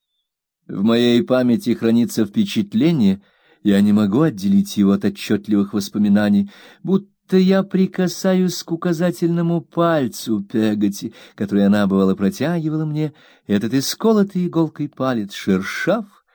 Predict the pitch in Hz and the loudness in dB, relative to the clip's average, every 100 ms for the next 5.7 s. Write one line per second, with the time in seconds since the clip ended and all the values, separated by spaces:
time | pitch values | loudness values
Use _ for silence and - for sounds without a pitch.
0 | _ _ - 98 98 95 131 170 113 101 | _ _ -8 -4 -2 0 0 0 -4 -6
1 | 101 98 98 - 110 117 - - 95 98 | -2 -2 -2 -4 -2 -2 -6 -18 -12 -8
2 | 101 101 - 110 - 101 101 98 107 - | -8 -10 -12 -14 -12 -16 -8 -8 -8 -12
3 | _ _ _ _ _ _ _ _ _ _ | _ _ _ _ _ _ _ _ _ _
4 | _ _ _ _ _ _ _ - 104 202 | _ _ _ _ _ _ _ -4 0 0
5 | 202 - 90 92 - - | -2 -4 0 0 -2 -10